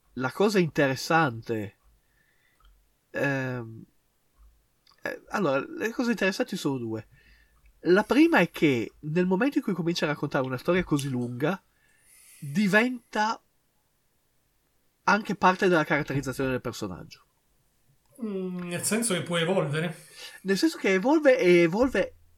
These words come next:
Speaker 1: entro quel binario. Eh, Sonja è il personaggio che lotta contro questa divinità malvagia.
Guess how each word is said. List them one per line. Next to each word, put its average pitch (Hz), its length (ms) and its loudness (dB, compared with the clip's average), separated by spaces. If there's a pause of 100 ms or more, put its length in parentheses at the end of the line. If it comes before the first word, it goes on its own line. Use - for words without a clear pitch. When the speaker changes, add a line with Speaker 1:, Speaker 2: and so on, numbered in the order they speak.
(100)
Speaker 1:
entro 220 300 0
quel 139 180 0
binario. 131 640 0 (520)
Eh, 147 180 -4
Sonja 220 640 0
è 160 100 0
il 185 140 0
personaggio 185 680 -2
che - 160 -2
lotta 156 460 -2
contro 139 380 -4
questa 139 280 -8
divinità 120 340 -8
malvagia. 104 500 -12